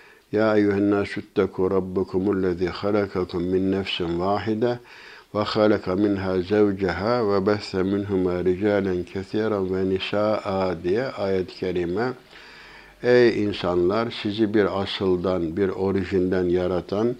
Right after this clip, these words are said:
ondan eşini yaratan, o ikisinden dişili erkekli insanları üreten, türeten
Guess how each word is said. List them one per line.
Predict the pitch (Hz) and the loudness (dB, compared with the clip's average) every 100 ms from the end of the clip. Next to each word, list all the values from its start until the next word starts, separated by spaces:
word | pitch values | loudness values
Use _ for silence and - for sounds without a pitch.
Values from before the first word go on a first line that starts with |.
| - - - - - | -10 -20 -20 -18 -4
ondan | 104 101 101 113 104 - | 2 2 4 4 2 0
eşini | 104 104 - 107 110 | 0 2 2 4 4
yaratan, | 101 95 87 82 104 120 - | 4 2 -2 -4 -4 -2 0
o | 107 | 0
ikisinden | 107 104 - 98 101 92 90 113 123 123 - - - - | 0 -2 -4 -4 -2 0 0 0 0 -2 -10 -20 -20 -4
dişili | 113 113 - 110 110 117 | 0 2 4 4 6 4
erkekli | 104 104 95 98 90 - 123 123 | 4 2 2 -2 -2 0 0 2
insanları | 107 101 - 98 95 92 92 117 - - - - - - - | 0 -2 0 2 4 4 4 2 0 -10 -20 -20 -20 -10 4
üreten, | 113 113 107 101 104 107 127 127 - | 6 8 8 6 2 2 2 -2 -2
türeten | 113 110 107 101 107 123 | 2 4 4 2 0 0